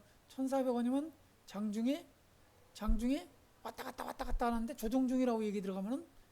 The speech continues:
그렇게 세게 하지 말라는 얘기야. 그냥 조금씩 사두라는 얘기야. 여기 천사백 원이죠. 천사백 원.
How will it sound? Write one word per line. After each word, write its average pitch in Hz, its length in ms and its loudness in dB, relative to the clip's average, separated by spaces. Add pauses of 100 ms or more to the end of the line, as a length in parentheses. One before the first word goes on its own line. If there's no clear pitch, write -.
(120)
그렇게 254 180 -10
세게 330 240 -6
하지 302 140 -4
말라는 254 340 0
얘기야. 254 180 -2
그냥 226 180 -4 (280)
조금씩 254 340 -4
사두라는 190 460 -6
얘기야. 185 180 -6
여기 202 120 -8 (280)
천사백 254 400 0
원이죠. 196 500 -4
천사백 202 400 -8
원. 220 140 -8